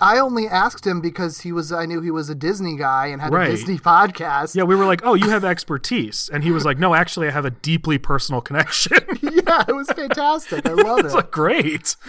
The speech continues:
Speaker 1: Such a cool story.
Speaker 2: <laughs> Yeah. And then w-, that same episode, I was really, uh, pleasantly surprised that my, my brother was willing to come on 'cause he's a much, much quieter,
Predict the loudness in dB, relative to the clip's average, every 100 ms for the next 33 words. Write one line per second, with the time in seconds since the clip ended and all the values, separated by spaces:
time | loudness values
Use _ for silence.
0 | -6 0 0 0 -2 -2 -2 -2 -2 0
1 | -2 -8 -14 -6 0 0 -2 -6 -2 2
2 | 2 0 -2 -2 -2 0 0 0 0 0
3 | 0 0 -2 -2 -2 -2 -2 -6 _ _
4 | _ -6 -4 -4 -6 -8 -6 0 0 0
5 | -6 -6 -2 -2 -2 -4 -2 -2 -2 -4
6 | -6 -2 0 2 0 -2 -4 -4 -4 -8
7 | -4 0 0 -4 -8 -8 -8 -6 -4 -4
8 | -6 -14 _ _ _ _ _ -2 2 2
9 | 0 -10 -10 -2 2 2 2 2 0 0
10 | -4